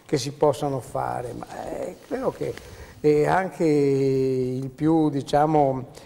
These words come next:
il più buonista dei buonisti di fronte a queste situazioni si faccia delle domande, e credo che si debbano fare delle domande anche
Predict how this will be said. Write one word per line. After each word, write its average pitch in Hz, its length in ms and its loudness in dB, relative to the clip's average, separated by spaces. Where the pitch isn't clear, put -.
il 147 140 -6
più 170 160 -2
buonista 165 720 4
dei 147 160 2
buonisti 165 600 -2
di 127 120 -8
fronte 156 480 -2
a 135 120 0
queste 165 400 4
situazioni 170 840 0
si - 180 -10
faccia 180 400 4
delle 135 240 0
domande, 131 800 -2
e 123 140 -14
credo 226 280 0
che - 220 -8
si 165 200 -10
debbano 170 400 4
fare 170 300 4
delle 151 200 0
domande 156 420 -4
anche 156 380 -6